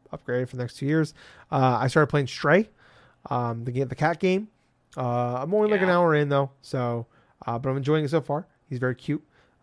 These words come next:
Speaker 1: Uh, I can meow on things. I can scratch, uh, the carpet and couches, which was really fun. Uh, and
Speaker 2: Does your
Speaker 1: Gables
Speaker 2: dog have a reaction to it?
Speaker 1: Oh, he's not happy about it at all. He was not happy about it.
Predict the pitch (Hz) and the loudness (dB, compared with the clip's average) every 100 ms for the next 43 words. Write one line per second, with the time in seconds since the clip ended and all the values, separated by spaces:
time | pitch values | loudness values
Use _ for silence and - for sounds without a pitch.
0 | - 117 117 - 120 117 120 135 131 135 | -10 -8 -8 -6 -6 -2 -2 -2 -2 -2
1 | 131 127 123 117 - 135 127 - - - | -2 -4 -6 -10 -10 -6 -6 -6 -18 -20
2 | _ 127 120 120 - _ - 151 190 - | _ -10 -8 -10 -14 _ -8 -6 -6 -8
3 | 131 - 151 175 226 226 233 247 226 247 | -12 -6 -4 -4 -10 -14 -10 -10 -6 -6
4 | 262 - - - _ 135 123 120 - 143 | -8 -12 -20 -20 _ 0 2 2 -2 -4
5 | 139 185 190 101 104 110 107 107 98 101 | 0 2 2 -2 -6 -8 -6 -6 -4 -4
6 | - - - 117 120 151 165 165 143 165 | -8 -18 -14 -4 8 12 12 12 10 4
7 | 151 156 147 139 131 123 170 120 - 135 | 4 4 6 4 2 0 -2 -2 0 4
8 | 127 117 110 123 120 123 127 123 117 117 | 4 4 2 -2 -2 -2 -2 -2 -4 -4
9 | 110 107 113 | -6 -4 -6